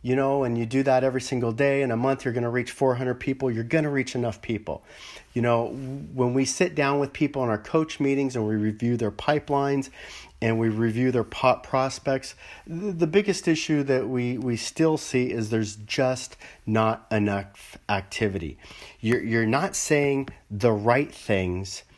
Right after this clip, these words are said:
in the right way to enough people.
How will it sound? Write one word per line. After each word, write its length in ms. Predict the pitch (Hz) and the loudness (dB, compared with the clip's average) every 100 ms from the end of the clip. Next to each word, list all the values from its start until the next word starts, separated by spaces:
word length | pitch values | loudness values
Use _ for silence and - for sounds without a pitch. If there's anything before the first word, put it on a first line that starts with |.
| - - _ - | -20 -20 _ 2
in 220 | 165 196 | 4 6
the 120 | 196 | 4
right 300 | 139 127 123 | 4 2 0
way 460 | 107 104 101 104 104 - _ - - | 0 0 2 -2 -6 -16 _ -16 -4
to 240 | - 143 | 2 2
enough 320 | 131 117 113 | 2 0 -2
people. 500 | - 110 95 - - | -6 -4 -4 -8 -12